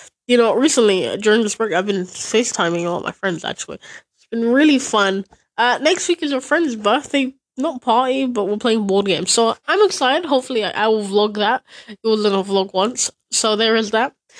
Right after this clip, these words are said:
Vlog content, let's go! <laughs> I don't wanna film ever, and I will feel weird. Not gonna lie. Sometimes when I ha-, hang out with some people I haven't known for that long, like, do I just take out the camera? Can, can I, can I film you? <laughs> Um,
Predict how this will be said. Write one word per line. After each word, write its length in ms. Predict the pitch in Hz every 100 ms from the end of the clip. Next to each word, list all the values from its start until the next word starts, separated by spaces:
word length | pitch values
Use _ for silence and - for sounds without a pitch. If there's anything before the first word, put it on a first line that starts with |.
| - _
Vlog 320 | - 359 440
content, 500 | 311 403 392 392 349
let's 320 | 302 392 370 349
go! 720 | - 349 359 320 - 277 254
<laughs> 60 |
I 100 | 240
don't 280 | 247 285 302
wanna 160 | 302 254
film 300 | - 208 196
ever, 260 | 190 190
and 100 | 185
I 100 | - 196
will 200 | 202 202
feel 240 | - 202
weird. 360 | 185 185 180 - - - - -
Not 240 | 226 185
gonna 160 | 226 208
lie. 280 | 185 180 -
Sometimes 720 | - 233 247 262 262 254 - _ _ _ _ _
when 120 | 220
I 80 | 208
ha-, 240 | 208 208 -
hang 240 | 226 214 202
out 120 | 190
with 80 | -
some 180 | 202 196
people 200 | 214 196
I 140 | 139
haven't 340 | 190 196 180
known 160 | 190 196
for 160 | 190 208
that 160 | 180
long, 160 | 180 180
like, 180 | 170 - - - _ _ _ _ _ _ _ -
do 140 | 233
I 80 | 220
just 360 | 226 220 - -
take 220 | 226 214
out 200 | 214 190
the 80 | 185
camera? 500 | 208 220 240 262 285 -
Can, 140 | 262 240
can 160 | - 277
I, 360 | 311 285 - -
can 200 | 269 277
I 100 | 294
film 380 | - 220 202 190
you? 80 | 185
<laughs> 160 | 269 269 311 427 370 311 -
Um, 320 | 233 226 214